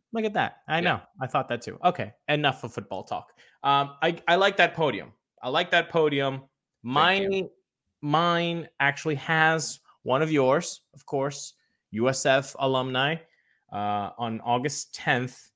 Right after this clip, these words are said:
Speaker 1: Might
Speaker 2: Mm-hmm.
Speaker 1: take my dad for that one. It's his birthday, August tenth.
Speaker 2: There we go.
Speaker 1: I might do that. That's a great birthday gift. Here you go, Dad.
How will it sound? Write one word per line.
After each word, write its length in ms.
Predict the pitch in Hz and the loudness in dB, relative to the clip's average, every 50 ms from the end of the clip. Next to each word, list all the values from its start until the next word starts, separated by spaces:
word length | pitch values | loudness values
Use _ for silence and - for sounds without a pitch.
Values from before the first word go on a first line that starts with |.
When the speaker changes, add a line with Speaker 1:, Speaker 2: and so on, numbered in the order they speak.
| _ _ - - _ - | _ _ -20 -20 _ -8
Speaker 1:
Might 320 | 107 110 117 135 170 220 | -6 -4 -2 -2 -2 -4
Speaker 2:
Mm-hmm. 60 | 233 - | -4 -4
Speaker 1:
take 220 | - 269 262 262 | -4 -4 -2 0
my 240 | 180 135 113 98 - _ | -2 -2 -2 -2 -6 _
dad 540 | - 104 113 147 165 156 - - - - - - - - - - | -2 0 2 6 6 6 6 4 0 -12 -18 -18 -20 -12 0 2
for 120 | 123 113 | 2 4
that 260 | 110 110 104 104 107 | 6 4 2 2 0
one. 220 | 107 113 117 135 - | -2 -4 -4 -4 -4
It's 220 | 135 120 - - | -6 -6 -6 -2
his 180 | - 156 151 - | -2 -2 -4 -4
birthday, 400 | - - 104 98 - - 101 95 | -6 -6 -6 -6 -6 -8 -8 -8
August 400 | 98 95 95 98 107 - - - | -6 -6 -8 -10 -12 -14 -14 -8
tenth. 220 | - 117 123 131 - _ _ - | -6 -6 -6 -6 -10 _ _ -10
Speaker 2:
There 120 | 95 101 | -8 -8
we 100 | 107 127 | -6 -4
go. 180 | 131 101 90 95 | -4 -6 -6 -4
Speaker 1:
I 40 | 113 | -6
might 260 | 113 123 135 143 135 | -6 -4 -4 -4 -2
do 140 | - 117 104 | -2 -2 0
that. 140 | 104 110 113 | 2 0 2
That's 200 | 110 117 117 - | 2 0 0 0
a 60 | 123 | -4
great 340 | 107 107 110 113 117 113 - | -2 0 0 0 0 0 -2
birthday 280 | 101 101 - - 110 104 | -4 -4 -2 -4 -4 0
gift. 320 | 113 127 151 - - - _ | 0 -2 -2 -2 -8 -20 _
Here 120 | - 107 117 | -8 -4 -4
you 80 | 135 | 0
go, 180 | 131 113 107 107 | 2 2 2 2
Dad. 340 | 98 98 107 131 - - | 2 4 4 4 2 2